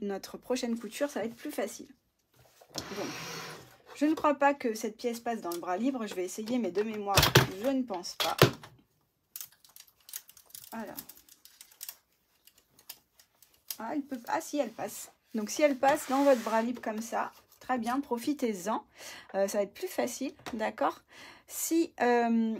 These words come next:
vous, ça ne passe pas dans le bras libre, je vais vous montrer comment vous placez. Vous vous placez en fait en plaçant le tissu. Je vais zoomer un petit coup. D'accord ? Vous placez le tissu sous le pied comme ça.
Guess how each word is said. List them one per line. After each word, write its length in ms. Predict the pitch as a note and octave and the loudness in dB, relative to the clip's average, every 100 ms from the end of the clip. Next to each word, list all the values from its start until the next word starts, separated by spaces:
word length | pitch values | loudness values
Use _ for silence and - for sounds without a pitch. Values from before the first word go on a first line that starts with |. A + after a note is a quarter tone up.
| - | -8
vous, 420 | - G3 C4 C#4+ - _ _ - - - - - | -10 -2 0 0 -2 _ _ -20 -16 -14 -12 -10
ça 140 | - A#3 | -4 2
ne 160 | A#3+ | 2
passe 260 | A#3 B3+ B3+ | 6 6 6
pas 140 | D#4 | 4
dans 160 | C#4+ B3+ | 6 6
le 100 | B3 | 4
bras 240 | G#3 G#3+ | 4 0
libre, 300 | G#3 G#3+ B3 C#4 - | 0 -2 -6 -8 -10
je 100 | - | -6
vais 80 | A3 | -4
vous 160 | A3 | 0
montrer 320 | B3 B3 C4 | 0 0 -2
comment 260 | C#4 B3+ A#3 | -2 -2 -2
vous 140 | A3+ G3+ | -4 -8
placez. 440 | - G3 G#3 C4 | -4 -4 -2 -2
Vous 160 | C#4 G#3+ | -2 -4
vous 160 | F#3+ | -8
placez 480 | G3 G#3+ G3 A3 C4+ | -10 -4 -4 -2 -2
en 140 | G#3 F#3+ | -2 -4
fait 240 | A#3 A#3+ | -6 -6
en 80 | G3+ | -6
plaçant 440 | - A3 - A#3+ - | -6 -6 -4 -6 -4
le 120 | A3 B3 | -4 -4
tissu. 400 | B3 A#3 - D4+ | -4 -6 -4 -6
Je 120 | B3 | -4
vais 80 | G3 | -4
zoomer 260 | G#3+ B3 | -2 -2
un 140 | B3 A3 | -2 -4
petit 180 | - | -10
coup. 300 | - - B3+ - _ _ _ _ _ _ _ _ _ _ _ _ _ _ _ _ _ | -12 -10 -10 -10 _ _ _ _ _ _ _ _ _ _ _ _ _ _ _ _ _
D'accord ? 320 | - - B3 | -14 -6 -4
Vous 160 | C#4 A#3+ | -4 -6
placez 340 | A#3 A#3+ B3 | -6 -6 -4
le 160 | A3 C4 | -4 -4
tissu 320 | - C4 D4 | -4 -4 -2
sous 280 | C#4+ - D4 | -4 -2 2
le 160 | C#4 B3+ | 2 2
pied 260 | - A3 | -4 -8
comme 220 | C#4 G3+ | -6 -6
ça. 320 | G3 G3 A#3+ | -6 -6 -8